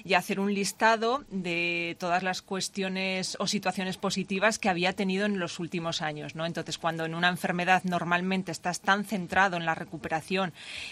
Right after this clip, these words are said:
y como intentando resolver lo negativo, a veces te olvidas de lo positivo, ¿no? Entonces, a, a través de, de actividades, de técnicas, algunas más sencillas,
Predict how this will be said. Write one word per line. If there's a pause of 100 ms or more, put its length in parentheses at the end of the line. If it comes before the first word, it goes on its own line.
(220)
y
como
intentando
resolver
lo
negativo,
a
veces
te
olvidas
de
lo
positivo,
¿no? (320)
Entonces,
a, (160)
a
través
de, (380)
de
actividades,
de
técnicas,
algunas
más
sencillas,